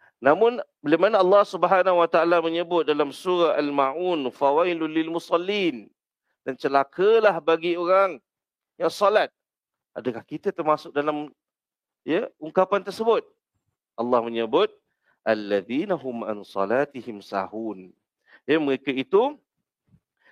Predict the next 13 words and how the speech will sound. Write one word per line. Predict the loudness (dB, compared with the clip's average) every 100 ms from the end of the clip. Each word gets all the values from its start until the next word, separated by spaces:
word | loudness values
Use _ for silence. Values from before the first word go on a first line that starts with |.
| -12 0
ya, | 2 0 -4 _ _ _
yang | 0 2 2 0 -8 -12 _ _ _ _
lalai | 0 2 2 2 0
terhadap | -2 -4 -2 -4 -4 -8
solat. | -10 -8 -8 -12 _ _ _ _ _ _ _ _ _
Iaitu | -4 -4 -4 -8 -10 -10 -8
mereka | -8 -4
memperlekehkan | -2 -2 -2 -4 -4 -6 -6 -6 -2 -4
solat | -2 -2 0 0
ataupun | -2 -4 -2 -4
meng-, | -2 -2 -2 -6 _ _ _ _ _ _ -6
uh, | 2 4 4 0 -4 -12 -14 -12
tidak | -4 2 4 2 -2